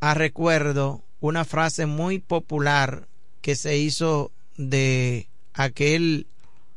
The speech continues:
gran comediante vivo todavía, Cuquín Victoria, que decía: "Cuando la batata, cuando el hambre da calor,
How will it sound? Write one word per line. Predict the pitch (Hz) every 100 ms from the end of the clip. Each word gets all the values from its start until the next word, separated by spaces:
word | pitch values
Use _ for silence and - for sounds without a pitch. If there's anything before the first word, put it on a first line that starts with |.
| - -
gran | 127 139 156 165 156 143
comediante | - 139 139 139 156 151 139 139 123 - - -
vivo | 139 120 143 160 143 139
todavía, | 139 131 139 135 120 117 117 - - -
Cuquín | - 135 160 170 160
Victoria, | 143 - 135 127 120 120 - -
que | 147
decía: | 156 143 170 165 143 - - - - -
"Cuando | - 165 165 165 160
la | 156 156
batata, | 156 151 139 180 196 - 175 165 - -
cuando | 160 170 170 170
el | 190
hambre | 240 233 208 196
da | 214
calor, | 208 170 156 156 143 -